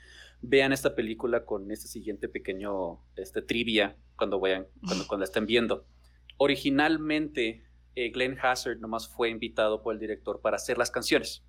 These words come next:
Speaker 1: para
Speaker 2: Ujú.
Speaker 1: dirigir, pa-, pa-, para hacer las canciones. Habían puesto a otra, a otro actor para poder
Speaker 2: Ujú.
Speaker 1: llevar a cabo. Desafortunadamente no habían encontrado, <laughs> no encontraron una persona que hiciera buena actuación y buen cantante al mismo tiempo.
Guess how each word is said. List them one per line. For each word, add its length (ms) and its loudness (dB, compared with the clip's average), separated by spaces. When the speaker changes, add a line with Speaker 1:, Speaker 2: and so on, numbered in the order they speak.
Speaker 1:
para 140 -2
Speaker 2:
Ujú. 80 -4
Speaker 1:
dirigir, 380 -6
pa-, 180 0
pa-, 80 -12
para 100 2
hacer 120 -4
las 100 -2
canciones. 360 -2
Habían 400 0
puesto 420 2
a 100 6
otra, 360 4
a 160 2
otro 260 4
actor 360 2
para 180 4
poder 180 0
Speaker 2:
Ujú. 80 2
Speaker 1:
llevar 160 4
a 40 -8
cabo. 300 4
Desafortunadamente 680 4
no 80 4
habían 180 4
encontrado, 440 0
<laughs> 40 -4
no 60 4
encontraron 580 6
una 380 0
persona 380 -4
que 100 -12
hiciera 220 -2
buena 280 -2
actuación 580 -10
y 260 -8
buen 200 -2
cantante 480 -4
al 80 -6
mismo 220 -14
tiempo. 440 -2